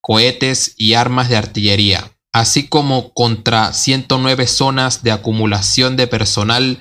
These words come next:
y equipo militar ucraniano. Igualmente, la defensa antiaérea rusa derribó un proyectil de lanzacohetes múltiple imars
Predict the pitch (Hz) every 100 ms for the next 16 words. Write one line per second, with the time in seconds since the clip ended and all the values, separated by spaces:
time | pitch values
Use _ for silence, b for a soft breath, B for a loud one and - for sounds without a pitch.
0 | B 113 104 127 131 123 113 104 110 123
1 | - 120 113 101 98 101 95 92 92 -
2 | _ - 113 127 143 143 143 143 - 143
3 | 139 - - 113 110 107 135 131 147 127
4 | 117 110 113 113 127 135 113 127 135 -
5 | 131 127 B B 117 113 110 110 127 139
6 | 135 131 120 113 104 - 131 131 131 120
7 | 110 - 104 107 110 123 127 - 117 127
8 | 123 123 120 110 135 143 139 139 - -